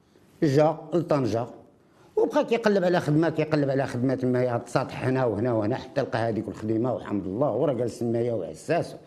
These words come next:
وانسان اللي كبير. ديك الساعه كانت عنده خمسين سنه في الس-، في السن ديالو.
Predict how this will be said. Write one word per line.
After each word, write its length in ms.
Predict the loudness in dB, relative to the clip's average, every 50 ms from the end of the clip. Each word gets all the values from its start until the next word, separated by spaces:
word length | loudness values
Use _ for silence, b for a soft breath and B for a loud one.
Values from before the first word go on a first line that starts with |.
| B B B B B B B B B B B B -4
وانسان 380 | 0 0 2 2 2 2 2
اللي 120 | 2 2 0
كبير. 320 | 2 2 2 2 2 2
ديك 120 | 0 -4
الساعه 240 | -2 -2 0 0 0
كانت 180 | 2 0 0 2
عنده 180 | 2 0 0
خمسين 320 | 0 0 -2 0 0 0 0
سنه 220 | 0 0 0 -2
في 60 | -2
الس-، 160 | -4 -6 -8 -4
في 120 | -4 -4
السن 400 | -4 -4 -6 -4 -2 0 0 -2
ديالو. 280 | -4 -6 -10 -12 -16